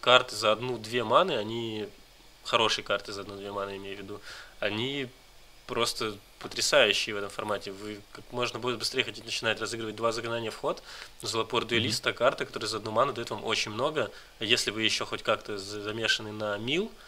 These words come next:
Speaker 1: на то, чтобы милить оппонента, то, ну, это просто превращается в реально один из лучших коммонов, наверное.
Speaker 2: Мгм.
Speaker 1: При
Speaker 2: Мгм.
Speaker 1: этом, опять же, да, если вы не в чёрно-синем,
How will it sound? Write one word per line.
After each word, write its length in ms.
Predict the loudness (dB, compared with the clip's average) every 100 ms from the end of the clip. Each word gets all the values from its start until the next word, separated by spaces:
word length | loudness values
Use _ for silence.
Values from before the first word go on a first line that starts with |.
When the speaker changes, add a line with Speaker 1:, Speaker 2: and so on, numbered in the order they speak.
| -20 -14
Speaker 1:
на 80 | -6
то, 100 | -4
чтобы 200 | -4 -6
милить 300 | -4 -6 -6
оппонента, 560 | -4 -4 -4 -2 -4 -4 -18 -20 -14
то, 340 | -8 -4 -4 -4
ну, 140 | -6
это 120 | -8 -6
просто 280 | -6 -6
превращается 680 | -8 -6 -6 -2 -2 -4 -8
в 340 | -8 -10 -10 -6
реально 340 | -6 -6 -8 -10
один 220 | -8 -8 -8
из 80 | -8
лучших 320 | -6 -6 -4
коммонов, 400 | -4 -4 -8 -10
наверное. 360 | -12 -12 -16 -18 -16 -16 -16 -14 -8
Speaker 2:
Мгм. 360 | -8 -6 -10 -4
Speaker 1:
При 140 | 6
Speaker 2:
Мгм. 60 | 6
Speaker 1:
этом, 220 | 6 0
опять 220 | 0 2 2
же, 60 | 2
да, 100 | 2
если 220 | 2 0
вы 80 | 0
не 140 | 0
в 40 | 2
чёрно-синем, 640 | 2 2 0 2 0